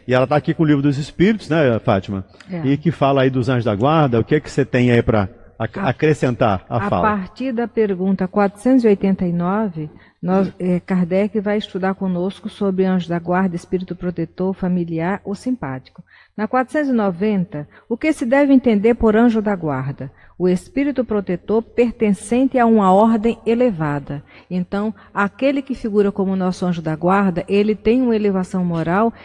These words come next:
Speaker 2: e abaixo dele vários outros vêm nos dando um suporte, não é? E podemos concluir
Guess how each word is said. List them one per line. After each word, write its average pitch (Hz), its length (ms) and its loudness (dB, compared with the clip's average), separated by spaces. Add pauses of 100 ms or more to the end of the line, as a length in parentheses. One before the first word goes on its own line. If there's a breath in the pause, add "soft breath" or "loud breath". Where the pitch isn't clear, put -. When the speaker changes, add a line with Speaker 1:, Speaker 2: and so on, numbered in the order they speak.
(220 loud breath)
Speaker 2:
e 247 460 -2
abaixo 240 640 0
dele 214 380 2
vários 254 720 0
outros 240 480 0
vêm 196 160 2
nos 190 180 0
dando 190 280 -4
um 185 40 -4
suporte, 190 840 -2 (360 soft breath)
não 165 80 -4
é? 240 160 -2 (320 loud breath)
E 277 240 0 (420)
podemos 277 440 4
concluir 226 680 0